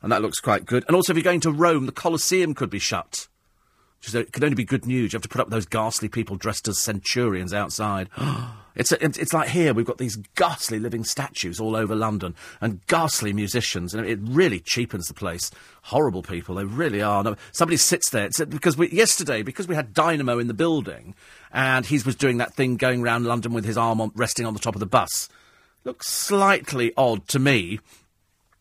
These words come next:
And in fact, it even made Fox News this morning where they said, "And this is a young man called Dynamo, and he was going around London on a bus." And then they had reaction down. You could tell it was like, <gasps> "Ah!"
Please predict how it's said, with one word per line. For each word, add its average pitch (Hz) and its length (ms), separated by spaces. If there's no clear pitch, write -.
And 147 100
in 139 60
fact, - 260
it - 80
even 170 260
made 135 180
Fox - 380
News 135 240
this - 180
morning 165 360
where 107 100
they 120 80
said, 117 260
"And 98 160
this 185 140
is 156 120
a 85 60
young 80 180
man 117 240
called 120 320
Dynamo, 117 580
and 78 160
he 143 100
was - 140
going 69 180
around 73 240
London 110 380
on 85 180
a 123 60
bus." - 500
And 120 80
then 156 80
they 151 60
had 127 220
reaction 131 480
down. 107 260
You 135 100
could 139 140
tell 165 160
it 113 40
was 104 100
like, 117 100
<gasps> - 0
"Ah!" 214 460